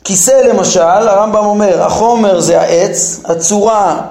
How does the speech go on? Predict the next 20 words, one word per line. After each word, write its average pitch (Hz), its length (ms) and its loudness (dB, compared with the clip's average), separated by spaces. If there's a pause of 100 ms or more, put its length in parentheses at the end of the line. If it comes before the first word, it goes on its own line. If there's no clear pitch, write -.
(140)
זה 175 340 2
המרובע, 160 580 0
זה 151 120 -2
כל 165 260 0
התבנית 156 520 -4
שלו, 170 360 0
ש-, - 120 -6 (760)
שהיא 143 220 -10
גם, 139 180 -2 (280)
אה, 143 60 -10 (440)
יוצרת 156 380 -2
בסוף 151 340 -2
את 156 120 -4
המהות 156 720 -2
שלו, 160 360 0
שיהיה 156 460 0
אפשר 175 260 0
לשבת 202 380 0
עליו, 135 260 0
כן? 180 260 0